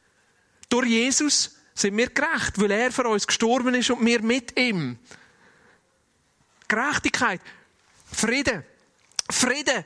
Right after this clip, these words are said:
ist mehr als einfach nur die Abwesenheit von Krieg oder die Abwesenheit von Krach.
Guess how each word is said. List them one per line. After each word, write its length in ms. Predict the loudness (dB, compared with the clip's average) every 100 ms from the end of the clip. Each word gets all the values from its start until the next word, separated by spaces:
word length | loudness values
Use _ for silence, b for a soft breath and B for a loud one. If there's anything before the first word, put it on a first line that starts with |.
| B B B B
ist 220 | -2 0
mehr 280 | 2 2 2
als 100 | 2
einfach 340 | 2 2 0 0
nur 220 | 2 2
die 140 | 0
Abwesenheit 680 | 0 0 0 0 0 0 -2
von 160 | -2 0
Krieg 520 | 0 2 2 2 0
oder 160 | -2 -2
die 120 | -2
Abwesenheit 640 | 0 0 0 0 0 -2
von 120 | -4
Krach. 680 | -2 0 0 0 0 -2 -6